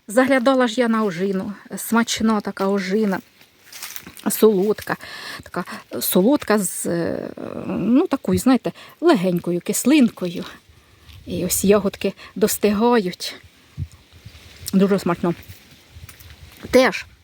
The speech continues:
наче нещодавно були зелені, а вже, вже починають достигати.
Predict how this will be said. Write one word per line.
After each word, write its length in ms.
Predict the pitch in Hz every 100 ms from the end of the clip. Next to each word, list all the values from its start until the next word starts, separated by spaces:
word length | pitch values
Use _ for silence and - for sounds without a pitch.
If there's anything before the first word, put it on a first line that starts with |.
| _ - _ _
наче 340 | 202 214 226 208 _ _ _ _ -
нещодавно 840 | - - 208 226 - 190 202 196 190 - - _ -
були 460 | 196 175 190 190
зелені, 420 | 180 214 277 202 185
а 40 |
вже, 220 | 180 190 - - - - -
вже 340 | 185 180 262 262
починають 480 | 202 - 196 202 185
достигати. 600 | 202 - 254 311 370